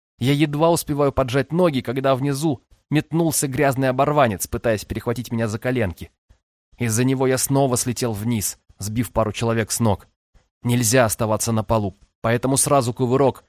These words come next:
всаживаю нож в ногу особо задиристому. Твою псину. Бедняга завопил и упрыгал куда-то с клинком. На меня накинулись сразу трое.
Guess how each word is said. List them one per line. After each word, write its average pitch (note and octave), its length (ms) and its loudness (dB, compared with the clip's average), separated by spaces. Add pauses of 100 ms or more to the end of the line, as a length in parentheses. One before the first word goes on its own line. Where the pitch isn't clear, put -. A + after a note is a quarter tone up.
(160)
всаживаю D3 540 0
нож D#3 280 2
в C3 80 -2
ногу D3+ 300 4
особо C3+ 320 0
задиристому. B2+ 680 -2 (540)
Твою G#2+ 240 0
псину. - 380 -6 (380)
Бедняга B2 420 0
завопил A2+ 400 -2
и C3 140 -4
упрыгал C3 480 -2
куда-то B2+ 320 -2
с - 100 -2
клинком. B2+ 500 -2 (800)
На G#2+ 80 0
меня A#2+ 240 4
накинулись A#2+ 440 0
сразу A#2+ 300 0
трое. F#2+ 380 -2